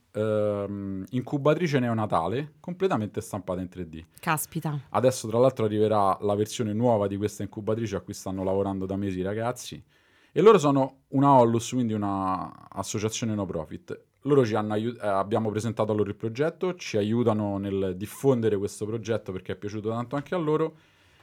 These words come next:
Speaker 1: E loro sono i nostri, diciamo, referenti per il mondo no profit e sanitario.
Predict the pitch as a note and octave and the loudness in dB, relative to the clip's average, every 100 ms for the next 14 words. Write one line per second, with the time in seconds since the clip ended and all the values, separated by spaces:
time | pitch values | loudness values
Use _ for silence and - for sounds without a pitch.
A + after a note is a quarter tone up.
0 | _ _ - D3 F3 C#3 C3+ C3+ B2+ B2+ | _ _ 0 6 8 8 6 6 4 4
1 | C3+ C3+ - B2+ B2 A#2 C3+ C3 B2 - | 4 2 0 -6 -2 2 2 4 2 0
2 | - C3+ A#2+ C3+ D3 D3+ - B2 B2 B2 | 2 4 6 6 6 4 0 0 2 2
3 | B2+ C3 A#2+ A#2+ A#2+ C#3 A#2+ A#2+ A#2+ A#2+ | 0 0 0 0 4 4 4 -2 -2 0
4 | A2+ - A2 A2+ A2+ A2 G#2+ - A2+ A2+ | -2 -4 -2 0 2 2 2 0 -2 0
5 | A2 G#2 F2+ F2+ F2+ | 4 4 4 -2 -10